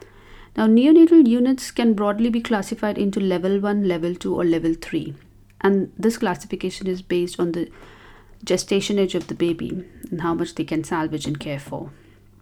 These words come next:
So level three means they could basically take care of a very preterm baby also.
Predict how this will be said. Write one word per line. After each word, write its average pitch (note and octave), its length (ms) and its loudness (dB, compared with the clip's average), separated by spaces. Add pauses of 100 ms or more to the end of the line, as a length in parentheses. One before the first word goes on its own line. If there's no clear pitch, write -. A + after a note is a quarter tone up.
(480)
So - 140 -2
level F#3+ 260 2
three G#3+ 300 -4
means G3+ 480 -2 (760)
they F#3+ 120 0
could F#3+ 380 -6 (680)
basically F#3 540 0
take F3 300 -2
care F3+ 200 -4
of E3+ 180 -6
a E3+ 60 -4
very E3+ 560 0
preterm E3+ 840 -6
baby D#3 460 -4
also. - 520 -10